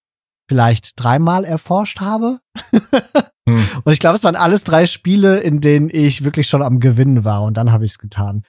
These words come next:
Speaker 1: Ich glaube, Gambesons wird bei mir dieselbe Geschichte haben wie Handkanoniere.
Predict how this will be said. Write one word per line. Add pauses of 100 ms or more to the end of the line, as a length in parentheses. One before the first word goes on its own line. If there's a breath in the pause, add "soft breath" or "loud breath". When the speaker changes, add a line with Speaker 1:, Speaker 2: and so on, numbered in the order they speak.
(220)
Speaker 1:
Ich
glaube,
Gambesons
wird
bei
mir
dieselbe
Geschichte
haben (380)
wie
Handkanoniere.